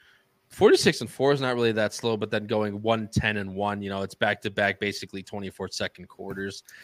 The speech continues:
in there. So a little bit slow down and was still able to get there. Again, winners win. And if Ozara can continuously continue to improve off that seventy-six, maybe into the low eighties this time,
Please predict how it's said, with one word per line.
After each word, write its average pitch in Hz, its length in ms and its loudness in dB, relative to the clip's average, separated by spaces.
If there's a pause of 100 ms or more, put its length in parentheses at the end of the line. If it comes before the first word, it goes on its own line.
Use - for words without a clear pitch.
(260)
in 123 160 -2
there. 113 180 0
So 113 280 0
a 127 60 4
little 143 200 4
bit 131 140 0
slow 123 300 4
down 120 240 2
and 107 80 -4
was 101 120 -6
still 131 280 2
able 110 200 2
to 104 100 -2
get 104 260 -2
there. 104 280 0 (320)
Again, 104 280 -2
winners 147 400 2
win. 135 380 2
And 117 120 -6
if 117 120 -2
Ozara 120 420 2
can 110 140 -10
continuously 117 840 -2 (100)
continue 143 400 0
to 123 120 4
improve 107 580 -4 (400)
off 123 200 4
that 117 180 4
seventy-six, 113 600 -4
maybe 113 300 0
into 113 240 -6
the 107 60 0
low 101 240 0
eighties 104 340 -4
this 101 160 -6
time, 95 340 -4